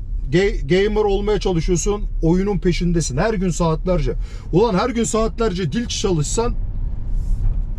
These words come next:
dil öğrenmiş olursun. Spor yapsan vücut yapmış olursun. Boks yapsan kendini savunmayı öğrenmiş olursun.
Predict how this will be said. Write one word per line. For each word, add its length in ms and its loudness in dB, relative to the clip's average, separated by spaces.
dil 180 4
öğrenmiş 560 2
olursun. 360 -8
Spor 500 2
yapsan 520 -2
vücut 320 0
yapmış 380 -2
olursun. 380 -4
Boks 360 2
yapsan 500 -2
kendini 420 2
savunmayı 480 2
öğrenmiş 440 0
olursun. 360 -2